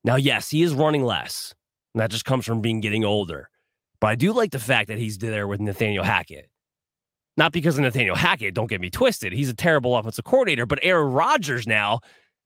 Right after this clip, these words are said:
gets to just run his offense, run his plays like he did in Green Bay, where he had forty-eight passing touchdowns and thirty-seven passing touchdowns and back-to-back M V Ps.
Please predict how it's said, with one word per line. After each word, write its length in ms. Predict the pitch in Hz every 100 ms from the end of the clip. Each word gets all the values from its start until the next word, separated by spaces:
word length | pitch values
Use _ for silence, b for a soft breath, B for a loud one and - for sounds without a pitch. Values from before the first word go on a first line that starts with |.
| -
gets 160 | 165
to 60 | 123
just 180 | 160 123
run 160 | 165
his 180 | 147 208
offense, 480 | 143 95 - 71 -
run 180 | 117 135
his 220 | 131 175
plays 420 | - 123 69 65 -
like 100 | 104
he 80 | 120
did 80 | 120
in 100 | 113
Green 220 | 120 127
Bay, 320 | 127 95 - _ _ _ _ _ _ _ _ -
where 200 | 120 113
he 140 | 113
had 340 | 120 107 104
forty-eight 480 | - 135 147 147 147
passing 320 | 151 135 139
touchdowns 480 | 135 139 131 147 139
and 100 | 117
thirty-seven 440 | 131 135 123 147 143
passing 340 | 139 127 127
touchdowns 540 | 139 131 - 131 123
and 160 | 107 82
back-to-back 580 | 139 139 127 127 123 120
M 140 | 120
V 140 | 110 104
Ps. 420 | - 143 82